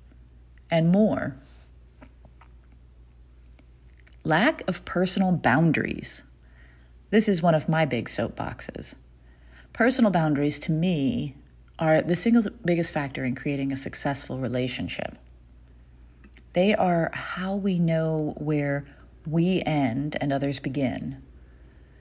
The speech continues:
where we set our limits on how we interact and what we are willing to accept in our lives. So few people do the work on personal boundaries before any relationship,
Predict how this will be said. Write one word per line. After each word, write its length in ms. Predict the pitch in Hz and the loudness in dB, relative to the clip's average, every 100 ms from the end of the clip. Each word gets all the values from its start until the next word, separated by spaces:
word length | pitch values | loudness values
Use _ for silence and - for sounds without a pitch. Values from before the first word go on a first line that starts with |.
| - - - | -20 -20 -2
where 380 | 180 190 190 190 | 2 4 4 2
we 160 | 175 | 0
set 240 | 175 196 175 | 0 0 0
our 120 | 170 | 0
limits 380 | 180 180 151 156 | 2 0 -2 -4
on 100 | 147 | -4
how 160 | 160 | -2
we 140 | 156 151 | -2 -2
interact 720 | 151 147 151 147 131 131 - | -2 -2 -4 -4 -4 -8 -8
and 160 | 143 143 | -6 -4
what 180 | 151 170 | -4 -2
we 140 | 156 | -2
are 60 | 139 | -2
willing 340 | 147 143 143 | -2 -2 -4
to 100 | 139 | -4
accept 440 | 139 - 240 247 | -6 -4 -4 -2
in 80 | 160 | -2
our 100 | 131 | -2
lives. 560 | 123 139 139 143 - - - - - - - - - - - - - - - - - - - | -2 -6 -8 -12 -16 -20 -20 -20 -20 -20 -20 -20 -20 -20 -20 -20 -20 -20 -20 -20 -20 -20 -20
So 500 | - - 226 226 196 | -12 -2 2 4 2
few 260 | 180 208 196 | 0 -2 0
people 320 | 196 190 170 | 0 -2 -2
do 140 | 170 | -2
the 100 | 165 | 0
work 280 | 156 160 156 | 0 -2 -2
on 120 | 139 | -4
personal 400 | 143 156 151 147 | -2 -4 -4 -4
boundaries 540 | 139 143 143 139 139 135 | -4 -2 -2 -2 -4 -6
before 340 | 127 147 139 - | -6 -2 0 0
any 240 | 151 151 | -2 -2
relationship, 800 | 135 135 139 - 131 - 123 - | -2 0 -2 -2 -4 -4 -8 -10